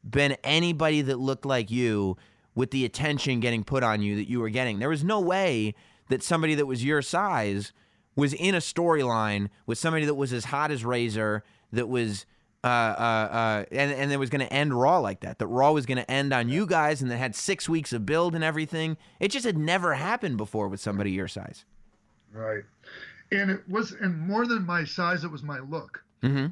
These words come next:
Speaker 2: Because, you know, when I came back from Japan, I was about two ten, and, like, that's not, like,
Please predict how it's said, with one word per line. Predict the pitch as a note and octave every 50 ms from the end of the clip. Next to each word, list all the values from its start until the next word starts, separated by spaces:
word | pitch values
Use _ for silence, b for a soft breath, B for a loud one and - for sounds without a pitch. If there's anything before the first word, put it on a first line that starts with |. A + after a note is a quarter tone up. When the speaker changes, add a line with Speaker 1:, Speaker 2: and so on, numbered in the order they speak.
| - D3+
Speaker 2:
Because, | D#3+ F3 - G3+ F3+ F3+ F3+ F3+ D#3+ - - _ _ - - _ _ _ _ _ _ _ _ _ _ _ _ _ _ _ _ -
you | F3+ A3 C4
know, | C#4 C4+ B3 A#3+
when | A#3+ A3+ G#3
I | A3+ C4+
came | C4 - - B3+ B3+ A#3+ G#3
back | G3+ G#3 A3 A3+ A3+ A3+ -
from | G3 G3
Japan, | E3+ - - - F3 G#3+ A3+ A3+
I | G3+ B3+
was | C4+ G3 C#4
about | F#3 D#3+ F#3+ G#3 B3 A#3+ -
two | - - F#3+ D#3+
ten, | - - D#3 F#3 F#3+ F3+ C#3+ C#3 D3+ - -
and, | E3 E3+ E3 E3+
like, | F#3+ F#3+ - -
that's | G3+ G#3+ G#3+ G#3 -
not, | G#3 F#3+ G3 G#3+ A3+ A3+ - -
like, | F#3+ F#3